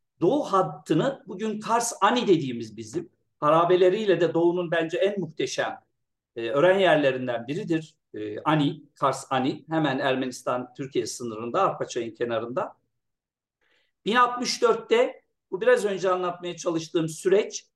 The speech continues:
tabii onun öncesinde bin kırk yedide Pasinler dediğimiz ilk kez Selçuklu ordusuyla Bizans ordusunun bugünkü Erzurum'un hemen,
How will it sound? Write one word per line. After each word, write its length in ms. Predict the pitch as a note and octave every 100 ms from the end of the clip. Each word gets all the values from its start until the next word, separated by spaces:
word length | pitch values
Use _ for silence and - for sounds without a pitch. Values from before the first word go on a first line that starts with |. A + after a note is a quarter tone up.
| _
tabii 200 | - G#3
onun 220 | A3 G#3 A#3+
öncesinde 560 | A3+ G#3+ G#3+ A3 G#3
bin 180 | G#3 G#3+
kırk 240 | - G3
yedide 340 | G#3 G3+ G3 -
Pasinler 600 | G#3 G#3 B3+ A3 F#3 E3+
dediğimiz 560 | D3+ C#3+ C3+ F3 - _ _ _ -
ilk 240 | B3 B3
kez 260 | G#3+ G#3 -
Selçuklu 640 | - E3 E3 D#4+ - F#3+
ordusuyla 460 | F#3 F#3 A#3+ G#3
Bizans 400 | D3+ - A3+ G3+
ordusunun 600 | F#3 D#3+ D3+ - A#3 D4+ _ _ _ -
bugünkü 400 | C#4+ B3 A3 B3+
Erzurum'un 760 | A#3 B3+ A3+ F3+ F#3 A#3+ D4+
hemen, 380 | A3+ A#3+ A#3 A3